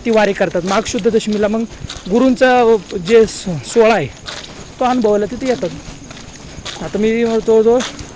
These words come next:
तीन चार वर्ष झालं त्यांचे, त्यांचे कार्यक्रम असतात, मग ते कार्यक्रमाला पण बोलवतात.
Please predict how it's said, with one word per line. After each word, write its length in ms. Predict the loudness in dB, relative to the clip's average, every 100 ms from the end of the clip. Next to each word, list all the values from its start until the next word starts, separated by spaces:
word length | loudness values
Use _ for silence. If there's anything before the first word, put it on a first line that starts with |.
| -6
तीन 100 | -2
चार 180 | 0 2
वर्ष 200 | 0 0
झालं 200 | -4 -4
त्यांचे, 460 | -6 -8 -12 -18 -18 -20 -20 -20 -18 -18 -16 -14 -12 -12 -12 -14 -18 -20 -4
त्यांचे 200 | 0 2
कार्यक्रम 420 | 2 2 2 0
असतात, 180 | -2 -4
मग 80 | -6 -6
ते 60 |
कार्यक्रमाला 420 | -4 -2 -2 -4
पण 140 | -4 -4
बोलवतात. 280 | -4 -4